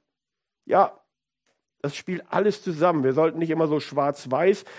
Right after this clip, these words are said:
selektiv sagen, „Ah, das und das eine ist heilig und das andere ist unheilig.“ Nee, wir sind als Menschen komplett und Gott hat uns so geschaffen. Da gehört die Birne da oben dazu, da gehört sein Geist in uns dazu, da gehört unser Körper dazu, der das Ganze umsetzt.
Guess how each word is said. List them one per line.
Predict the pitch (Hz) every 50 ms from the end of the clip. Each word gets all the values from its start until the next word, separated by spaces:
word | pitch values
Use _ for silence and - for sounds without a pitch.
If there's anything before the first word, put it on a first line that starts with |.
| - - - _
selektiv | - 139 151 165 165 156 147 - - - - 208 208 214 -
sagen, | - 180 175 170 175 160 170
„Ah, | 170 170 175
das | 165 156 180 196 - -
und | 160 147
das | 165 165 165
eine | - - 170 170 160
ist | 147 143 -
heilig | 147 170 196 196 202
und | 170 165
das | 160 -
andere | - 175 175 175
ist | 156 160
unheilig.“ | - 196 202 185 170 156 160 165 160 - - - - - - -
Nee, | 151 190 233 185 143
wir | 147 147
sind | 147 160 165 165 160 - - _ _
als | - 147 143 143 - 139
Menschen | 151 170 190 202 - - 196 175
komplett | 180 170 165 170 - 165 170 196 202 -
und | 170 170 160
Gott | 165 160 160
hat | 156 -
uns | - 147 -
so | 147 143
geschaffen. | 139 131 - - - 180 - 113 95 - - _ _ _ _ _ _ _ _ _ _ _ _ -
Da | 117 120
gehört | 123 127 120 127 131 135 139 - - - _ _ _ _ _ _ _ _ _ _ _ _ _
die | - 123
Birne | 117 139 175 196 202 190
da | 185
oben | 160 180 185 180 196
dazu, | 180 165 - - 190 190 202 202 196 - -
da | 117 117
gehört | 120 120 127 127 127 - - -
sein | - - 123 127 127 131 127
Geist | 131 127 143 147 - -
in | - 127 123
uns | 117 117 - -
dazu, | 117 110 - - 123 123 127 131 - _ _ _ - - - _
da | - 113
gehört | 107 131 120 117
unser | - - 113 117 -
Körper | - - 143 147 147 156
dazu, | 139 135 - - - 131 123
der | 131 123
das | 120 -
Ganze | - 123 123 120 - 127
umsetzt. | - - 139 135 113 101 85 - - - - _